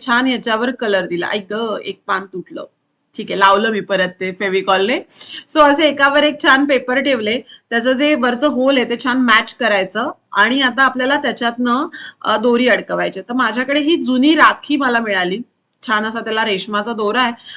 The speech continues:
हा मला बुकमार्कला नक्की कामाला येईल. त्याच्यासाठी मी त्याच्यामधले सगळे मोती मणी काढून टाकले. आता हा दोरा ना अशा प्रकारे लावल्यामुळे पेपर फाटत पण नाही बुकमार्कचा आणि लावायलाही सोपा जातो. सर, अ, डबल दोरा घेऊन त्याचा जो गोल भाग असतो तो असा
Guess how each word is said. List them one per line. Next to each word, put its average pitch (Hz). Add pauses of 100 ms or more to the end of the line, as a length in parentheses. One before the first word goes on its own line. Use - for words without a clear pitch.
(160)
हा 285
मला 294
बुकमार्कला 226
नक्की 233
कामाला 170
येईल. 156 (380)
त्याच्यासाठी 247
मी 285
त्याच्यामधले 254
सगळे 247
मोती 240
मणी 226
काढून 240
टाकले. 202 (320)
आता 247
हा 311
दोरा 277
ना 277
अशा 240
प्रकारे 269
लावल्यामुळे 240
पेपर 233 (120)
फाटत 233 (140)
पण 302
नाही 202 (200)
बुकमार्कचा 208 (460)
आणि 294
लावायलाही 240
सोपा 185
जातो. 180
सर, 202
अ, 190 (100)
डबल 240
दोरा 233
घेऊन 233
त्याचा 214
जो 220
गोल 233
भाग 220
असतो 214
तो 226
असा 220